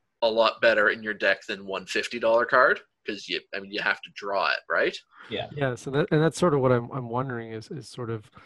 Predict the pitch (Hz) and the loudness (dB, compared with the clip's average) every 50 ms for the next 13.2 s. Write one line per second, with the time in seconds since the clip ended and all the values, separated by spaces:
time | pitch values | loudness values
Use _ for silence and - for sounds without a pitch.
0 | - _ _ _ - 131 - 143 131 104 - - 127 123 117 - 214 202 156 143 | -20 _ _ _ -10 -4 0 0 0 0 0 0 0 0 0 -2 -6 -10 -8 -4
1 | 135 135 139 131 117 - - 143 135 - 131 117 110 104 104 - _ _ _ _ | -2 0 0 0 0 0 2 2 2 2 0 -2 -2 -4 -6 -10 _ _ _ _
2 | _ _ - 135 123 120 117 110 107 110 120 117 - _ _ _ _ _ _ _ | _ _ -4 -2 -2 0 -2 -2 -6 -10 -14 -20 -20 _ _ _ _ _ _ _
3 | _ _ - 156 143 131 127 120 123 120 117 110 _ - - _ _ - - - | _ _ -6 -4 -2 -2 0 0 0 0 -2 -4 _ -14 -20 _ _ -16 -2 4
4 | - 160 151 131 135 151 143 135 - _ _ _ _ - 143 127 156 127 - - | 6 6 8 8 8 6 6 6 4 _ _ _ _ -4 0 2 2 2 4 6
5 | 156 170 180 156 135 156 147 143 139 117 - 131 123 - 131 127 107 127 120 - | 6 6 6 6 2 -2 -2 0 -2 0 0 0 0 0 0 -2 -2 -2 -4 -2
6 | 131 127 123 113 - - - _ _ - - 131 131 123 120 117 117 123 - - | 0 0 0 -2 -4 -10 -18 _ _ -12 -8 -6 -6 -4 -4 -6 -6 -8 -12 -14
7 | - _ _ - 139 127 - - 131 123 113 - - 120 - - - - - - | -20 _ _ -6 -6 -4 -2 0 0 0 0 -2 -4 -4 -4 -6 -12 -6 2 6
8 | 151 139 143 131 131 120 127 131 127 127 - - - 147 139 - - 127 120 123 | 8 8 10 10 8 8 8 8 8 6 6 4 2 2 2 2 -2 -4 -4 -4
9 | 120 - 135 127 123 120 120 113 - - - - 156 139 127 120 135 135 131 120 | -4 -2 0 0 2 2 0 -2 -2 -6 -6 -4 -4 -2 0 2 2 2 2 0
10 | 117 - - 143 127 - - 123 110 98 120 139 135 120 - - - 120 113 120 | -2 -2 0 -2 -2 0 -2 -6 -2 2 4 4 4 4 2 -2 -6 -4 -2 -2
11 | 117 107 - - 127 123 127 127 123 120 - _ _ _ _ - - 143 123 120 | -4 -2 2 4 6 6 6 6 4 2 0 _ _ _ _ -4 0 2 4 6
12 | 127 135 131 117 117 117 113 110 113 110 - - - - - 127 143 139 107 107 | 6 6 6 6 4 4 2 2 0 -4 -8 -10 -4 0 4 4 6 4 4 2
13 | 107 110 107 | -2 -4 -6